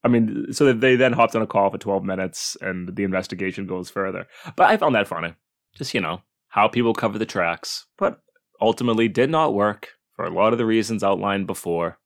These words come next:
Democrats not at all willing to put up a fight for Rachel Rollins, and she resigned. What happens to her next? Who knows? I'm sure she'll find, she'll enter the private sector in some capacity, and maybe she'll come back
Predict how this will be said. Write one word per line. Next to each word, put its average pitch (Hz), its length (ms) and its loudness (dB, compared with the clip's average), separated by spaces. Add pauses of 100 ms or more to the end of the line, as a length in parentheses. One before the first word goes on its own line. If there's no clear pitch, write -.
(260)
Democrats 110 800 0
not 98 280 0
at 117 60 2
all 117 200 6
willing 113 200 2
to 107 60 -4
put 104 200 -2
up 101 100 -6
a 110 40 -8
fight 101 340 -2 (120)
for 104 140 -8
Rachel 98 400 -4
Rollins, 90 720 -4 (420)
and 90 160 -10
she 120 220 0
resigned. 113 720 0 (520)
What 107 220 -2
happens 110 320 0
to 113 160 2
her 107 80 0
next? 120 460 -4 (400)
Who 120 160 0
knows? 107 640 -2 (360)
I'm - 60 -20
sure 104 260 -2
she'll 107 220 -2
find, 104 640 -4 (380)
she'll 98 220 -8
enter 104 220 0
the 113 80 4
private 107 400 0
sector 104 480 -2 (140)
in - 80 -18
some 101 200 -2
capacity, 101 800 -2 (380)
and - 100 -12
maybe 92 220 -2
she'll 101 160 -2
come 95 240 -2
back 90 460 -2